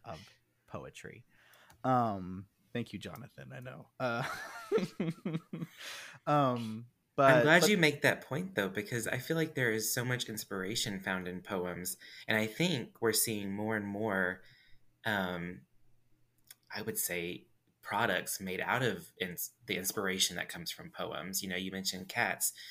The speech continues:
Speaker 2: The Nightmare Before Christmas. There's a board game called The Mask of the Red Death, which is all based on
Speaker 1: Hmm.
Speaker 2: Edgar Allan Poe's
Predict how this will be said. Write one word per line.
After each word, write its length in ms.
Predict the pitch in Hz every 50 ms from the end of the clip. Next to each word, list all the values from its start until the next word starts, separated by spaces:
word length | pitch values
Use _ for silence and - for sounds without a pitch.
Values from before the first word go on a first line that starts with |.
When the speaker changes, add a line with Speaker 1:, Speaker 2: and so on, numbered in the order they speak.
| - - - - -
Speaker 2:
The 80 | - 92
Nightmare 240 | 87 - 95 92
Before 180 | 90 - - 104
Christmas. 540 | - - 131 127 - - 92 87 87 - -
There's 260 | - 104 98 95 95
a 180 | 98 95 95 98 - - - - - _ -
board 320 | 98 101 104 120 131 113
game 240 | - 95 90 90 90
called 220 | - 101 98 -
The 80 | - 92
Mask 340 | 92 85 87 92 - - -
of 80 | 92
the 80 | 92 95
Red 240 | 90 90 92 90 -
Death, 280 | 110 117 123 120 - -
which 120 | - 87
is 120 | 95 92 95
all 160 | 92 95 98
based 320 | - - 95 95 95 - -
on 100 | 92 92
Speaker 1:
Hmm. 40 | 95
Speaker 2:
Edgar 240 | 95 92 117 98 98
Allan 240 | 101 101 101 101
Poe's 460 | 98 - 131 135 135 120 110 104 -